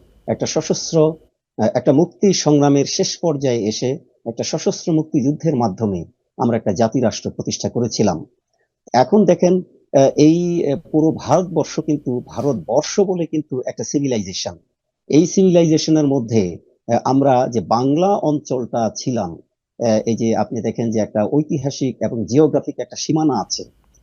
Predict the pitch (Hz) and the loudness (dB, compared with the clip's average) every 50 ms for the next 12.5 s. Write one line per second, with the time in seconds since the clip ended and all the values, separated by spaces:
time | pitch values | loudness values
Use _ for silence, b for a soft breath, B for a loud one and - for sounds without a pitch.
0 | _ _ _ - 131 120 - 135 127 123 123 - 135 113 - 151 - - - 147 | _ _ _ -4 -2 0 0 0 0 0 0 0 0 0 0 -2 -2 -2 -2 0
1 | 120 - 110 98 - 110 101 113 117 104 113 127 104 90 110 107 101 87 - 110 | 0 0 0 0 0 2 2 2 2 0 -2 -4 -4 -2 -2 -4 -4 -4 -4 -4
2 | 117 113 - - 123 120 107 104 107 101 95 - _ _ _ _ - 151 139 - | -4 -4 -4 -4 -2 0 0 0 0 -2 -4 -8 _ _ _ _ -2 -2 -2 0
3 | - - 131 120 127 117 104 - 107 104 107 107 107 107 107 104 104 101 95 98 | 0 0 2 2 2 2 2 0 0 0 2 2 2 2 2 2 2 0 -2 -6
4 | - _ _ _ - - 123 113 - - 160 165 160 139 135 147 143 131 120 - | -10 _ _ _ -6 -2 -2 -2 0 0 0 0 2 2 2 2 2 2 0 -2
5 | - _ _ _ - 117 110 107 - 113 113 - - 117 110 98 - - 131 135 | -6 _ _ _ -4 -2 -2 0 0 -2 -2 -2 -4 -4 -4 -4 -4 -4 -6 -4
6 | - - 131 123 113 107 104 98 92 110 110 113 - 117 104 104 110 107 104 101 | -4 -2 -2 0 2 2 2 2 2 0 0 0 0 0 0 2 2 0 0 0
7 | 101 - 131 135 113 127 117 110 104 - 123 104 98 95 104 98 95 101 110 113 | -2 -4 -4 -4 -2 -2 -2 -4 -4 -4 -4 -4 -4 -2 -2 0 0 2 0 0
8 | 110 - 113 110 107 104 95 98 _ _ _ _ - - 131 123 131 127 120 87 | 0 0 0 0 -2 -2 -6 -8 _ _ _ _ -6 -4 -4 -2 -2 -2 -2 -4
9 | 127 127 - - 135 120 110 98 113 120 113 117 110 104 - - 110 101 95 95 | -4 -4 -2 -2 -2 0 0 0 -2 -2 -4 -4 -6 -6 -4 -2 -2 0 0 -2
10 | 90 - - _ _ _ _ - - 139 156 - 196 185 175 185 - - 190 180 | -4 -6 -8 _ _ _ _ -4 0 0 0 2 2 0 0 0 0 2 2 2
11 | - - 170 220 120 123 135 139 156 165 180 175 - - - - - - 156 151 | 2 4 2 2 2 2 2 2 4 4 2 2 0 -6 -14 -8 -4 -2 -2 0
12 | 127 147 143 - - 131 123 117 - | -2 -4 -4 -2 -2 -2 -2 -2 -4